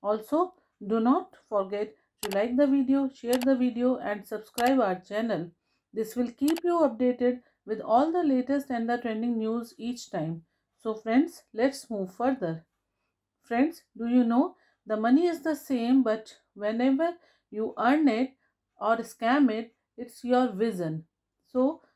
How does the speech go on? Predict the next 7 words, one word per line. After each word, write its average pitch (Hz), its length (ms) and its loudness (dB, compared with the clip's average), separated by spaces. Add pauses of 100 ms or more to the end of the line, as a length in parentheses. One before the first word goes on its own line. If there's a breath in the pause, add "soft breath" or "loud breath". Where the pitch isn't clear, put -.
(160)
the 233 220 -4
curiosity 294 560 2
among 285 340 4
the 294 120 4
United 254 520 2
Kingdom 254 380 2
people 214 460 -2